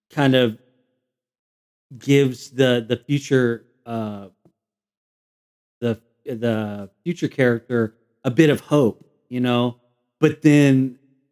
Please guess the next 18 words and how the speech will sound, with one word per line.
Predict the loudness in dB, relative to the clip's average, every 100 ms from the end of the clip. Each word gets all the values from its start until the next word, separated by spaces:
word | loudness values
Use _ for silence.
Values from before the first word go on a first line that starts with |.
| _
uh, | -6 -6 _
you | -10 2 4
know, | 4 2 -2 -8 _
uh, | -6 -4 -4
scenes | 0 4 6 4 2
later, | 2 2 0 -2 -10
she | -14 -14
takes | -4 -2 -2 -2
it | -4
away | -2 -2
from | -4 -12 -12
her, | -16 -20 _ _ _ _
you | -4
know? | -2 -2 -6 -8 -10
And, | -8 -8 -6
and | -2 -2
it's | 0
such, | 2